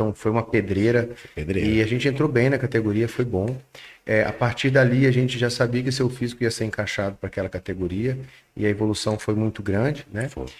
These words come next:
Speaker 1: É, vamos lá, Everton. Você, você sempre...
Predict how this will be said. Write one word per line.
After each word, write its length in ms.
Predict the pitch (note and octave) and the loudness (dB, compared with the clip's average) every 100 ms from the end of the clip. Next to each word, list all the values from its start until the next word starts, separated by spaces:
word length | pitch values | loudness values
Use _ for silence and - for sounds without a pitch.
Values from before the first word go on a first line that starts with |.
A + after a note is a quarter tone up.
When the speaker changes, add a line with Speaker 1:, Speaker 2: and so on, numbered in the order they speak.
| - _ | -20 _
Speaker 1:
É, 880 | C3 C3+ C3+ C3+ C3+ C3 C3 B2 A#2 - - _ _ | 8 8 10 8 8 8 8 6 0 -8 -20 _ _
vamos 180 | E3 E3+ | 4 6
lá, 180 | C3+ A#2 | 8 6
Everton. 300 | A2 G#2 B2 | 6 2 0
Você, 580 | B2 C3 - E3 D#3+ A#2+ | 0 2 2 2 2 2
você 360 | C3 C3 D3+ D3 | 0 0 0 0
sempre... 800 | - D#3 D#3 D#3+ D3+ - - | 2 0 2 2 2 0 -4